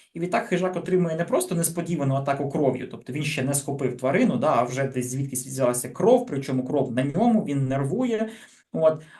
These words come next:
Але, е, цей, е, ця кров, вона ще й має такий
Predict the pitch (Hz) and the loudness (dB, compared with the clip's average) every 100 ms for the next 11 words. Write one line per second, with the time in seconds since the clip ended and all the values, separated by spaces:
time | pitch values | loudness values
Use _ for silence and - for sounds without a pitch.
0 | - - 185 269 - - 151 156 151 147 | -4 2 4 4 2 0 0 2 2 2
1 | 139 139 131 131 - 180 180 147 143 139 | 0 0 -2 -6 -4 2 2 2 0 -2
2 | 139 147 139 - 135 139 160 170 - 170 | 0 0 0 0 0 0 -2 -2 -4 -2
3 | 131 131 151 143 135 139 135 | 0 0 0 -4 -8 -8 -8